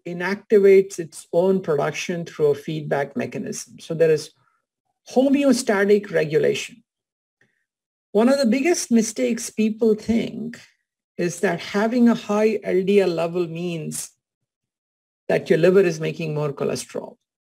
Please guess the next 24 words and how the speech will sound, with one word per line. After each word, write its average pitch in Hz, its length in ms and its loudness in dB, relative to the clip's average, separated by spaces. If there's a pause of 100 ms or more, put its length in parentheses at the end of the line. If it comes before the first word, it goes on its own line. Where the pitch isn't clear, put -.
(300)
It's 170 220 -6
exactly 185 760 0
the 202 160 4
opposite. 170 520 -6 (640)
A 143 80 -6
high 220 340 2
L 202 160 6
D 202 140 4
L 185 60 4
level 185 380 4
is 165 240 -4
mostly 233 480 0
a 233 40 2
situation 196 600 -2
in 180 140 -4
which 202 280 0
the 175 100 -2
liver 196 600 4 (960)
has 196 280 -6
downregulated 190 1160 2
the 165 100 -10
production 160 540 -6
of 143 140 -10
cholesterol. - 720 -10